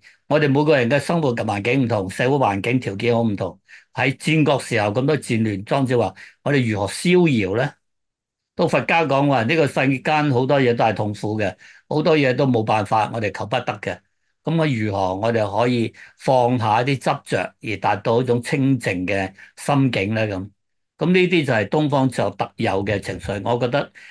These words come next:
呃，我哋的確參考咗好多西方講情緒嘅哲學啊書，但係個人嚟講呢，我越到後期，我越覺-，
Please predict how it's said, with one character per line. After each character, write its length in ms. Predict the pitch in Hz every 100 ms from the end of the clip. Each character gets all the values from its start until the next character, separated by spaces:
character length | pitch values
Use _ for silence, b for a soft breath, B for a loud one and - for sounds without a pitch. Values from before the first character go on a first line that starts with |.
| B B
呃， 280 | - 104 104
我 120 | 139
哋 160 | 131
的 120 | 120 156
確 140 | 135
參 240 | - -
考 180 | 135 123
咗 120 | 120
好 80 | 120
多 140 | 120 127
西 260 | - 131
方 220 | 127 139 113
講 200 | 107 110
情 200 | 101 87
緒 180 | 98 95
嘅 320 | 95 101 98 95
哲 200 | - 104
學 60 |
啊 200 | 92 92 95
書， 320 | - 117 104 B B B _
但 140 | 113
係 560 | 117 117 113 113 107 - _ _ -
個 260 | 147 135
人 220 | 127 101
嚟 120 | 92 95
講 260 | 101 110
呢， 140 | 127 127 b b _
我 80 | 135
越 180 | 127 117 -
到 140 | 127 120 120
後 220 | 117 95
期， 240 | 95 92 87
我 60 |
越 160 | 110 117
覺-， 120 | 117